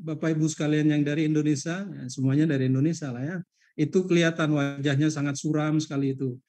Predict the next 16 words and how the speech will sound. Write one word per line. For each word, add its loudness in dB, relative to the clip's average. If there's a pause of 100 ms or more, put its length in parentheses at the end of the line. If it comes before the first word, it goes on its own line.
(240)
Gimana 4
caranya 0
me-matchingkan 0
capaian -4
pembelajaran 0
yang 0
di 0
luar -2
tadi -6 (320)
dengan 4
mata 0
kuliah 2
yang -2
ada 0
di 0
dalam. -4